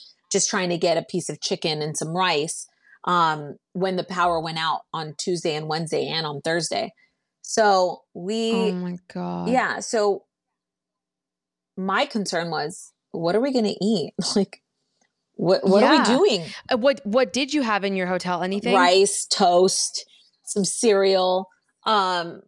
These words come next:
Speaker 1: muffins, like, m-, almost like morning stuff, things that we could snack on.
Speaker 2: Yeah.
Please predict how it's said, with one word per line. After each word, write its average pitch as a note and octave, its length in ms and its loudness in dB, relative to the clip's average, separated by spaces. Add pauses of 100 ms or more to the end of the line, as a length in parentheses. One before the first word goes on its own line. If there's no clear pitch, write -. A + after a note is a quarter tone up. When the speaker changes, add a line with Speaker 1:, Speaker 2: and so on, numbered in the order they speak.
(140)
Speaker 1:
muffins, F#3+ 800 -4
like, F3+ 160 -2 (300)
m-, G#3 360 -4
almost B3+ 300 2
like A3+ 100 0
morning G3 460 2
stuff, F#3+ 480 -2
things G3+ 220 -4
that G3 60 0
we F3+ 100 -2
could F3+ 160 -10
snack E3+ 400 -8
on. G3+ 100 0
Speaker 2:
Yeah. F#3 240 0